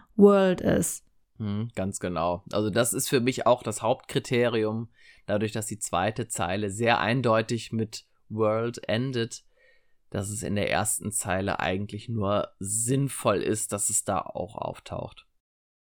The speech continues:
Speaker 1: Genau, allerdings habe ich auch das Gefühl, dass Paddy das ab und zu mal geändert hat in den Live-Versionen.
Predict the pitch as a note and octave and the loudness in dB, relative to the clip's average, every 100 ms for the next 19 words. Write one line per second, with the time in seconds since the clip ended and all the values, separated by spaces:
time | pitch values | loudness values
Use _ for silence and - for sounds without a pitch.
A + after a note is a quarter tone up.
0 | _ _ _ _ - F#3 F#3 F#3 F#3 G3 | _ _ _ _ 6 8 8 6 6 6
1 | F#3+ G#3 A3+ A3 G#3+ G#3 G3+ G#3+ - G3 | 6 6 6 6 6 4 4 2 4 6
2 | A3+ A3 G#3 G#3+ G3+ G3+ G3 - G3 G#3 | 6 6 6 6 6 6 4 4 4 6
3 | G#3 - G#3 G#3 G#3 G3 F#3+ F#3+ E3 F3+ | 4 6 6 8 6 6 6 6 6 6
4 | F3 - - F3+ F3 E3+ E3+ F3+ E3 E3 | 4 4 6 8 8 6 6 6 6 6
5 | E3+ E3+ | 6 6